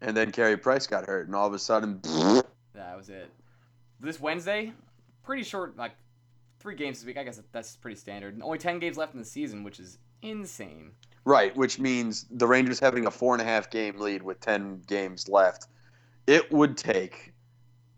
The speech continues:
Speaker 1: an absolutely astronomical collapse
Speaker 2: Would you say
Speaker 1: that
Speaker 2: Metsian-like?
Speaker 1: I would say two thousand and seven Metsian-like. Yeah,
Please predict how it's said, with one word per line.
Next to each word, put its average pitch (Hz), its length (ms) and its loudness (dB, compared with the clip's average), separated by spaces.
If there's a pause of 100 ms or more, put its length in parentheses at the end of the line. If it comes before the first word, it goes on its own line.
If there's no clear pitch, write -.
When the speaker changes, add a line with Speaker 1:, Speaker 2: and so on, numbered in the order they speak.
(120)
Speaker 1:
an 101 680 0 (160)
absolutely 139 960 6
astronomical 113 960 4
collapse 95 640 0
Speaker 2:
Would 127 100 -10
you 143 100 -8
say 139 200 -6
Speaker 1:
that 127 240 -2
Speaker 2:
Metsian-like? 190 680 0 (800)
Speaker 1:
I 120 160 8
would 127 140 0
say 135 160 0
two 135 140 -8
thousand 120 340 2
and 113 120 -10
seven 107 300 -2
Metsian-like. 98 800 -4
Yeah, 107 140 0